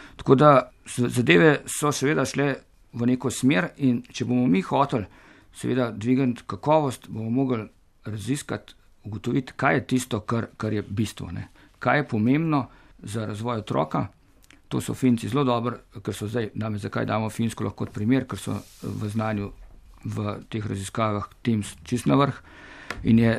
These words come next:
in zdaj cel svet raziskuje, kaj se jim je zgodilo, ne. Kaj so oni razčistili? Oni so razčistili, da je potrebno samo temeljne znanja otroku dati več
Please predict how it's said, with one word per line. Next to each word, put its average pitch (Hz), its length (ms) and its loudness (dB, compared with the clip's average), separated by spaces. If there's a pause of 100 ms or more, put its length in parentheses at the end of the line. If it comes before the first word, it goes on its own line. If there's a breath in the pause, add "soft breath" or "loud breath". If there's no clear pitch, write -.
in 117 240 6
zdaj 139 240 6 (120)
cel 147 180 6
svet 131 280 6
raziskuje, 117 580 2
kaj 113 200 0
se 117 140 -2
jim 107 100 2
je 104 80 -4
zgodilo, 98 320 -4
ne. 95 160 -10
Kaj 127 240 -2
so 120 80 2
oni 113 380 4
razčistili? 113 560 -4
Oni 139 180 2
so 123 160 -2
razčistili, 110 520 0 (400 loud breath)
da 127 380 4 (280)
je 117 220 -2
potrebno 123 500 0
samo 117 260 -2
temeljne 120 400 -2
znanja 107 460 -2 (120)
otroku 110 400 -4
dati 117 260 -6
več 113 440 -4